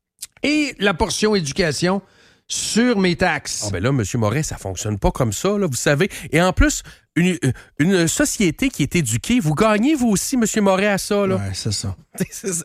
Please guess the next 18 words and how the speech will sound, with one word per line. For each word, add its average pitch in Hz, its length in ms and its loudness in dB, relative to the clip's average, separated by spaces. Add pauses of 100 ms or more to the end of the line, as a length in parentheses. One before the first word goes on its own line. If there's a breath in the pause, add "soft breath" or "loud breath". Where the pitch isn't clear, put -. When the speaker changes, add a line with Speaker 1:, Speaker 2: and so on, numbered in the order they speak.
(300 loud breath)
Speaker 2:
Là, 220 100 6
ils 302 60 4
vont 226 100 6
toujours 254 220 2
te, 233 80 0
là, 202 240 2
ils 285 80 -2
te 196 80 -2
ramènent 196 320 2
le 180 80 4
bien 170 200 0
commun. 175 360 0
Ah, 214 140 2
OK, 220 100 -10 (100)
là, 214 160 0
ça 196 200 -2
marche, 202 380 -4
là. 170 180 -2